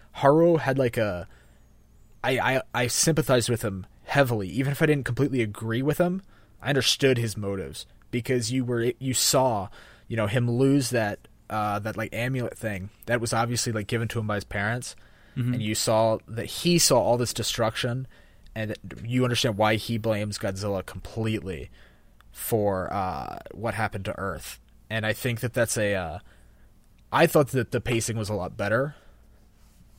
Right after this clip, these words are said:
Speaker 1: was actually pretty good for, like, a kaiju movie. And I think, and, and I think one thing is, like, Japanese movies are paced very differently than American movies. Like, they're a lot more slower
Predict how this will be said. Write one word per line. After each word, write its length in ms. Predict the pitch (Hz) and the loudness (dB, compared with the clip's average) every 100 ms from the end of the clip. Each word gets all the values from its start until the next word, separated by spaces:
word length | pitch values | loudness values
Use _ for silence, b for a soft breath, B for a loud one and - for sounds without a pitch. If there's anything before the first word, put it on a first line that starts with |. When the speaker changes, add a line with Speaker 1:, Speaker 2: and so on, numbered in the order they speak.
| - - | -20 -6
Speaker 1:
was 380 | 120 110 - - | -2 -2 -4 -4
actually 300 | 113 - 117 | -4 -4 -4
pretty 180 | 120 | -4
good 320 | 98 98 107 110 | -2 0 -2 -2
for, 400 | - 107 101 98 b b b b b | -4 -2 -2 -4 b b b b b
like, 140 | 113 101 | -6 -6
a 40 | |
kaiju 360 | - 123 139 156 | 2 2 4 4
movie. 360 | 170 202 208 b b b b | 4 2 -2 b b b b
And 120 | 123 | -2
I 60 | 127 | 2
think, 340 | - 185 175 - | 4 2 0 -6
and, 160 | 120 - | -6 -6
and 100 | 117 | -6
I 60 | 113 | -2
think 220 | 165 123 | 0 0
one 180 | 131 135 | 0 0
thing 360 | 139 120 110 B B B - | 0 0 -2 B B B -10
is, 160 | 113 | -4
like, 160 | 117 101 | -2 -2
Japanese 460 | - 131 156 139 117 | 0 2 2 0 2
movies 320 | 117 107 - | 0 0 -4
are 20 | |
paced 400 | - - 107 - | -4 -2 -2 -2
very 260 | 101 98 82 | -2 -2 -2
differently 600 | 98 - 85 76 82 - b b b - - | -6 -6 -8 -8 -10 -12 b b b -20 -12
than 460 | 107 107 95 87 - | -2 -2 0 -4 -8
American 520 | 104 101 98 - 92 | -6 -2 -2 -4 -8
movies. 400 | 90 85 73 - | -8 -10 -8 -8
Like, 140 | - | -4
they're 180 | 123 123 | 0 0
a 80 | 110 | 0
lot 320 | 104 107 95 | 0 -2 -2
more 200 | 104 98 | -6 -6
slower 680 | - - 107 98 101 120 | -4 -6 -2 -2 0 -2